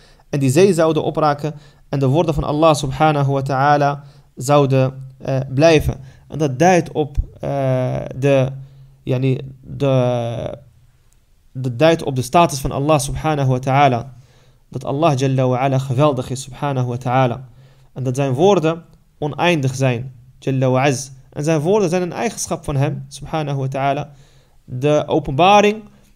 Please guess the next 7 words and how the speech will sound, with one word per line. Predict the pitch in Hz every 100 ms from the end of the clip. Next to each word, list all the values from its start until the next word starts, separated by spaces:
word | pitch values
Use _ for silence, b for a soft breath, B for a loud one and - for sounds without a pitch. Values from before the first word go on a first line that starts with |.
| -
zijn | 131 151
zijn | 151 143
woorden, | 151 175 160 165 165 -
de | 135
bevelen | 127 135 180 196 185 185 190 b b b
zijn | - 147 156
zijn | 147 156 156 156